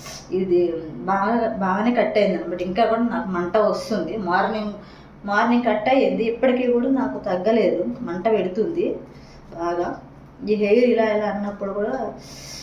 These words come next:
అది ఇంకా కోసినట్టు అయిపోతుంది, కొంచెం ఇబ్బందిగా ఉంది. చూసారా ఎట్లా అప్లై చేస్తున్నాను? సేమ్ అన్నమాట. మనం ఇప్పుడు ఆ హెన్నా ఎలా అయితే అప్లై చే-, అప్లికేషన్ ఇచ్చినామో సేమ్ అలానే ఇచ్చుకుంటూ వెళ్దాం. చూసారా, ఇలా లేయర్స్ తీసుకుంటూ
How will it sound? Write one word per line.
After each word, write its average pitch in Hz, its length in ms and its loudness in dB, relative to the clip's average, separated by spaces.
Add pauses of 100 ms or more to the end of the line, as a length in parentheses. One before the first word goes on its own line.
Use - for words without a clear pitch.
(120)
అది 175 140 -4
ఇంకా 190 140 -6
కోసినట్టు 196 520 -4
అయిపోతుంది, 165 560 -6 (120)
కొంచెం 156 280 -14
ఇబ్బందిగా 185 520 -2
ఉంది. - 360 -8 (600)
చూసారా 294 300 -2
ఎట్లా 247 220 -2
అప్లై 247 220 2
చేస్తున్నాను? 240 680 2
సేమ్ 220 380 0
అన్నమాట. 175 380 -6 (580)
మనం 214 120 -2
ఇప్పుడు 202 580 0
ఆ 202 200 -2
హెన్నా 214 280 -2
ఎలా 202 180 -2
అయితే 190 200 -4
అప్లై 180 280 0
చే-, 175 180 -4
అప్లికేషన్ 175 560 -6
ఇచ్చినామో 190 400 -10
సేమ్ 220 680 2
అలానే 240 380 -2
ఇచ్చుకుంటూ 160 440 -14
వెళ్దాం. 139 320 -10
చూసారా, 269 340 -2 (560)
ఇలా 160 160 -2
లేయర్స్ 170 440 0
తీసుకుంటూ 220 520 -8